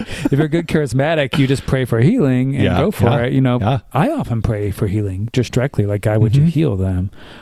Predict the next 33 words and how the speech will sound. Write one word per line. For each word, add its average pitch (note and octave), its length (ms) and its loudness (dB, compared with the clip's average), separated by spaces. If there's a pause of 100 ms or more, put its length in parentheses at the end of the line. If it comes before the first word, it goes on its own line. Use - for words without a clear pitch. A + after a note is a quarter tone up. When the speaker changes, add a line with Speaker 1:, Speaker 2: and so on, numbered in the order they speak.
(120)
Speaker 1:
But G3 220 -2
I A#2 120 0
don't G#3+ 180 -2
always A2+ 260 0
believe A2 420 -2
that G#2 160 -6
will G#2+ 100 -4
happen, C3+ 840 -2 (180)
in G#3 100 2
part F#3+ 380 0
because A2+ 560 0
rationally A#2 500 0
I G#2 120 2
think, G#2 320 -4
well, A2+ 280 2 (360)
that A#2 160 2
is B2 160 2
a G#2+ 80 2
supernatural A#2 960 0
thing, A2 320 0
and A2 100 -2
God G#2 200 0
works G2+ 240 -2
through A2 140 0
natural G2+ 400 -2
things G2 360 -2 (280)
a A2+ 60 -8
lot, F#2+ 420 -6
you A#2 140 2
know? A2 220 0 (240)
Speaker 2:
Mm-hmm. F#2+ 220 2
Speaker 1:
In - 60 -4
fact, G#2+ 360 -4